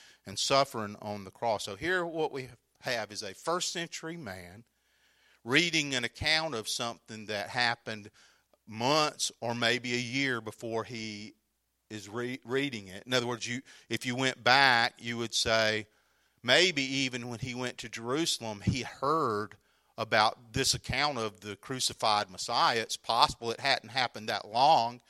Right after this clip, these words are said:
before he went there. We know because the church is brand new. Christ's resurrection has happened relatively recently.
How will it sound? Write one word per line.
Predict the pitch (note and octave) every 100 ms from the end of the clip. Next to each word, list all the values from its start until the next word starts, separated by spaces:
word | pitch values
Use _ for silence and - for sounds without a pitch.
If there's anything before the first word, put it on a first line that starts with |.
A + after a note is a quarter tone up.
| _ _ _
before | A#2+ - B2+
he | A2+ A#2
went | A2+ A#2+ D3 A2+
there. | G#2 B2
We | A2
know | G#2+ A#2+ D3
because | A#2 - A2
the | G#2+
church | - B2+ A#2+
is | G#2 G2
brand | F#2+ A2+ A#2+ A#2 A2
new. | G#2+ C3 C3+ A#2+ - _ _ _ _ _ _
Christ's | - A#2 A2+
resurrection | A#2+ A#2 G#2+ A2 C#3 C#3+ A#2
has | A2+ G2+ -
happened | - C#3 A#2+ A2 A2
relatively | B2 A#2+ B2 G#2 G#2+ A2+ A2+
recently. | G#2+ E3 - -